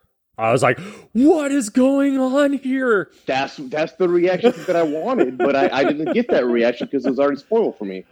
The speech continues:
Speaker 1: Uh, I'm sorry you didn't get to experience that, but don't worry. Um, the whole Luke Skywalker thing was ruined for me thank to, thanks to, um,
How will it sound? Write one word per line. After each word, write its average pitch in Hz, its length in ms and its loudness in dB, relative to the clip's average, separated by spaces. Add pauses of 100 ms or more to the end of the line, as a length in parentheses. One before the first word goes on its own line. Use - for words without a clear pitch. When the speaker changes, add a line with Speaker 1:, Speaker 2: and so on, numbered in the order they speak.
(140)
Speaker 1:
Uh, 101 460 0
I'm 135 220 -2
sorry 107 320 0
you 101 80 -4
didn't 104 200 -6
get 104 120 -6
to 120 100 -4
experience 123 440 -2
that, 139 120 2
but 147 200 0
don't 175 180 2
worry. 147 360 2
Um, 110 560 -4 (300)
the 139 100 -2
whole 143 280 0
Luke 139 180 -2
Skywalker 110 680 0
thing 101 200 -6
was 95 180 -6
ruined 104 380 -6
for 101 160 -8
me 101 240 -4
thank 101 300 -4
to, 104 480 -2
thanks 147 240 -2
to, 139 240 2
um, 110 260 -2